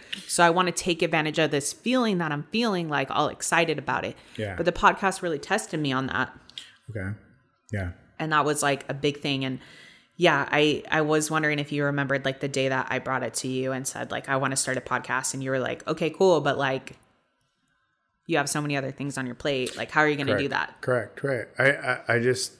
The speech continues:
Speaker 2: didn't want more stuff to overwhelm you.
Speaker 1: Yeah.
Speaker 2: And you neglect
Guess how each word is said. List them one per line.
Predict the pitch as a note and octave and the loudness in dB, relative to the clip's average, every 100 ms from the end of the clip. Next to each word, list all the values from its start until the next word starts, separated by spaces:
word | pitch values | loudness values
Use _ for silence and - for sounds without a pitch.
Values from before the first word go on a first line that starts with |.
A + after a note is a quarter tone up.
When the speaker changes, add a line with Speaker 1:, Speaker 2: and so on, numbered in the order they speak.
| - - _ _ _ _ _ - | -20 -20 _ _ _ _ _ -4
Speaker 2:
didn't | B2+ B2 A#2 | 2 4 4
want | A2 G#2+ | 4 4
more | A2 G#2 | 2 0
stuff | - G#2 F#2+ | -2 -6 -6
to | - - | -8 -2
overwhelm | G#2+ G#2 G2+ G#2 | -2 0 -2 0
you. | A#2+ D3+ F3 - | 0 -2 -4 -10
Speaker 1:
Yeah. | F3 E3+ C3+ - - _ _ _ | -6 -6 -6 -12 -20 _ _ _
Speaker 2:
And | A#2+ A#2 A#2 A2+ | 0 2 2 2
you | A2+ A#2+ A#2+ A#2 A2+ | 4 4 6 4 2
neglect | A2 G2+ G#2 G#2 F#2+ - | 0 -2 0 0 0 -6